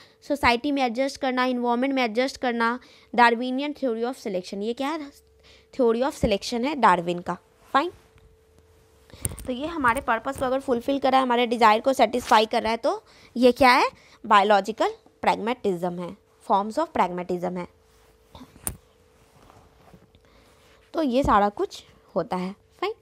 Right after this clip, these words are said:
अब देखो याद, इसको कैसे याद रखेंगे, उसके लिए तो मैंने ट्रिक दे दिया, एच, एच, एस, एस और एन, है ना,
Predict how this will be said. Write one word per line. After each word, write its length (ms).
अब 160
देखो 240
याद, 420
इसको 240
कैसे 220
याद 180
रखेंगे, 300
उसके 300
लिए 100
तो 80
मैंने 220
ट्रिक 240
दे 140
दिया, 300
एच, 400
एच, 340
एस, 540
एस 460
और 180
एन, 420
है 60
ना, 220